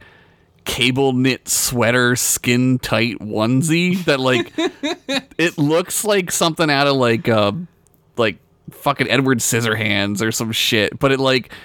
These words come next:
Speaker 1: it just looks really cool, and I don't know why I like it so much, but, like, I don't know, my, my m-, least favorite outfits are the new Discovery outfits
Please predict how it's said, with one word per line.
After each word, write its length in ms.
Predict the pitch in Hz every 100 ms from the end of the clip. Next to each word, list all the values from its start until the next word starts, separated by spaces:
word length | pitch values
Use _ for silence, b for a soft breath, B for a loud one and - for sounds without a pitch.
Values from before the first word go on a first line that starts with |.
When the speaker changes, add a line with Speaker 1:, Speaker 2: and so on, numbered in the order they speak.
| B B B
Speaker 1:
it 60 | 156
just 220 | 247 -
looks 200 | 269 -
really 300 | 113 139 139
cool, 640 | 113 - 117 107 87 - -
and 120 | 139
I 80 | 160
don't 140 | 180
know 120 | 175
why 360 | 160 131 120 127 123
I 40 |
like 280 | 113 107 120
it 120 | 160
so 100 | 185
much, 200 | 180 -
but, 100 | 170
like, 240 | 156 147 - B B B _ _ -
I 80 | 127
don't 80 |
know, 160 | 113 107
my, 220 | 131 135
my 180 | 135 135
m-, 220 | 131 135 - -
least 600 | 117 139 185 226 - -
favorite 500 | 165 147 127 131 131 - - -
outfits 600 | 117 123 131 131 120 - -
are 180 | 113
the 280 | 117 110 135 - -
new 380 | 123 127 127
Discovery 760 | 123 131 - 135 131 143 139 143
outfits 720 | 135 135 151 143 139 - -